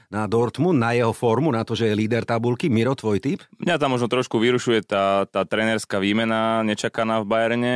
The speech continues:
Speaker 1: No
Speaker 2: ktorá je
Speaker 1: áno.
Speaker 2: zahalená rúškom tajomstva, ale napriek tomu si myslím, že tie kurzy sú nastavené dobre, že naozaj Bayern je,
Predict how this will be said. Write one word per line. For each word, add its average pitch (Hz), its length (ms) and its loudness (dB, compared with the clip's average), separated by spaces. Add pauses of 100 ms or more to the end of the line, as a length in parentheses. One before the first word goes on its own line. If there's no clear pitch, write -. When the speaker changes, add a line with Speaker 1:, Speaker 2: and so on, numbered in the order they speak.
(140)
Speaker 1:
No 123 220 0
Speaker 2:
ktorá 113 160 2
je 117 80 0
Speaker 1:
áno. 117 80 2
Speaker 2:
zahalená 120 280 0
rúškom 123 280 -2
tajomstva, 131 400 -2
ale 117 160 2
napriek 113 320 0
tomu 107 180 0
si 104 140 -4
myslím, 95 320 -2
že 95 80 -2
tie 101 160 -2
kurzy 104 240 0
sú 101 160 -4
nastavené 101 420 0
dobre, 95 300 0
že 90 160 0
naozaj 92 240 2
Bayern 87 320 0
je, 90 320 0